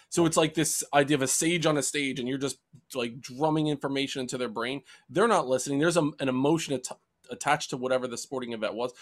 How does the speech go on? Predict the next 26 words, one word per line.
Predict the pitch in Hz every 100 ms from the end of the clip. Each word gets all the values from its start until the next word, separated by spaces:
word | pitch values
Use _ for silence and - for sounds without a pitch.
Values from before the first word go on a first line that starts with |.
| -
They're | 135 185
not | 220 196
hearing | - 175 175
anything | 165 175 160 147
anyway. | 170 147 - - -
So | - 165
basically | 208 214 170
you're | 131 165 190
talking | - 120 135 175 190 - _
to | -
get | 127 170 170
shit | 160
off | 151 139
of | 127
your | 123 151
chest | - 135 127
because | 131 143 117 123
you're | 147
not | 143 123
happy | 135 123 127
with | 123 120
the |
way | 117 117
your | 113
child | 113 113 110
performed. | 101 - 107 -